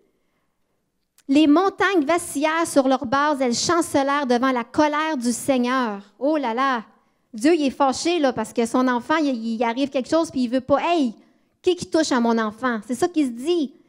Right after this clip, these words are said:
Qui qui ose toucher à mon enfant ? » Une fumée montait de ses narines, un feu dévorant sortait de sa bouche, accompagné d'étincelles brûlantes. Le Seigneur inclina le ciel et descendit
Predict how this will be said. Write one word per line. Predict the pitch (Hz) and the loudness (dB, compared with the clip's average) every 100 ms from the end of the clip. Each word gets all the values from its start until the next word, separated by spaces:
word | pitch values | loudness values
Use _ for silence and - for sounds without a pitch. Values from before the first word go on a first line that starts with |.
| _ _ | _ _
Qui | - 403 | 4 4
qui | 359 302 | 6 6
ose | 311 392 359 | 8 6 4
toucher | - 302 - 370 | 4 4 4 4
à | 359 | 6
mon | 285 302 | 6 6
enfant ? » | 302 269 254 339 381 262 - _ _ _ _ _ _ _ _ _ - | 4 2 2 4 4 2 -4 _ _ _ _ _ _ _ _ _ 6
Une | 302 302 | 6 6
fumée | - - 359 339 370 | 2 4 6 6 4
montait | 349 277 277 320 | 4 4 2 2
de | 269 262 | 2 2
ses | - 311 | 2 2
narines, | 277 240 285 302 | 2 0 0 2
un | 262 262 | 4 2
feu | 254 339 | 2 2
dévorant | 269 349 294 302 277 320 | 4 2 4 4 4 0
sortait | 302 277 - 294 | 2 0 0 2
de | 254 | 2
sa | 247 233 | 2 0
bouche, | 208 302 262 - - _ _ | 4 4 2 -4 -10 _ _
accompagné | - 254 294 294 277 285 311 | -4 2 2 4 2 2 2
d'étincelles | 269 269 240 - 285 | 0 0 -2 0 0
brûlantes. | 247 233 233 254 254 220 - _ _ _ - | 2 4 4 2 0 -2 -8 _ _ _ 0
Le | 269 339 | 4 4
Seigneur | - 311 285 311 320 320 | 4 2 4 4 2 2
inclina | 339 349 - 294 262 277 | 2 2 0 2 2 2
le | 285 226 | 2 2
ciel | 220 - - 285 294 294 | -2 -8 0 2 2 0
et | 262 220 | -2 -2
descendit | 269 285 277 247 214 233 277 | -2 0 0 -2 -2 -2 -2